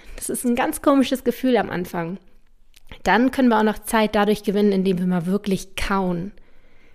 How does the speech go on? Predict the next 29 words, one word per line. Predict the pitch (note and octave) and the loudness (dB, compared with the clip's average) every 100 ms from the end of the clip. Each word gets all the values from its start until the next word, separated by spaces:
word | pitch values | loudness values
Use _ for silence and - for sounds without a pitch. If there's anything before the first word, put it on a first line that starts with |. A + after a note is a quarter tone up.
| - | -4
Bis | - D4+ - - | 4 4 2 -2
zu | G#3 | -2
zwanzig | - - A#3+ C4+ C4+ B3 | -2 -2 2 2 2 0
Mal | A#3 A#3+ A3+ | 2 2 2
sollen | G#3 G3+ | 2 0
wir | F#3+ | 0
jeden | G#3 G#3+ G#3 | 0 0 0
Bissen | G3+ G#3+ | -2 -6
kauen. | - A3 F#3+ G#3 - - - - A#3 | -6 -4 -4 -6 -12 -20 -20 -10 0
Die | |
meisten | G#3+ A3+ - A3 G3+ - - - | 2 2 2 -2 -2 -6 -16 -10
kauen | - G#3 G#3 | -2 0 0
vier, | G#3 A#3+ | 0 -2
fünf | A#3+ G#3+ F3+ | 0 -2 0
Mal | A3 A#3 | 2 2
und | G3+ F#3+ | 0 -2
schlucken's | A3+ G#3 F3+ - | -2 -2 -4 0
runter. | B3 C4 - - - - - - | 0 0 -6 -10 -20 -20 -20 -4
Bis | - D4 - | 0 0 -2
zu | A#3 | -8
zwanzig | - - D4 D#4+ - C#4+ | -8 -2 0 0 -2 -2
Mal. | C#4 C#4 B3 F#3 F#3+ | 2 2 2 0 0
Dadurch | G3 G3+ - | 2 2 0
gewinnt | F#3+ G#3 C#4 C4+ | 0 6 6 6
man | C#4 | 6
nicht | C#4 - | 4 2
nur | C4 | -2
Zeit, | - B3+ C4 - - - - | 0 0 0 -2 -10 -20 -20
sondern | - - A3+ B3 A#3+ A#3+ A#3+ | -6 2 6 8 6 4 2